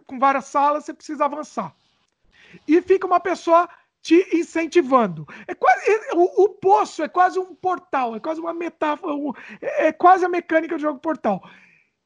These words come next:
E, só que aí ela fala assim, "Ó, se você conseguir", eu vou dar spoiler do Portal aqui, pessoal.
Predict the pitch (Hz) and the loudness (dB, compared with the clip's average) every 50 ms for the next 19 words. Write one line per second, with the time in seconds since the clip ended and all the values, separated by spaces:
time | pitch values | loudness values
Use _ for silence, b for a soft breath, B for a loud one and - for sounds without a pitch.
0 | _ _ - 359 415 453 - - - - - 349 330 - 381 349 359 359 359 359 | _ _ 8 8 8 8 4 -2 -6 2 4 4 4 4 2 2 4 4 4 4
1 | 349 349 339 339 320 285 - 294 302 320 339 302 254 - 294 262 311 294 - - | 2 2 2 0 0 0 0 4 6 6 6 6 2 0 -6 -6 -6 -6 -4 -6
2 | 403 415 - 415 381 - - 339 285 269 294 302 277 202 151 - _ _ _ _ | -6 -6 -6 -8 -6 -2 -2 -2 0 2 0 0 0 -2 -6 -10 _ _ _ _
3 | _ - 247 302 330 285 320 330 - - - 339 320 320 320 320 311 311 - 339 | _ -4 -2 2 4 4 4 4 2 0 2 4 4 4 2 0 -6 -8 -8 -8
4 | 349 339 - 330 311 320 320 - 277 196 - 214 - - 240 196 175 143 | -10 -6 -4 -2 0 0 -2 -4 -8 -10 -10 -12 -8 -6 -6 -6 -8 -10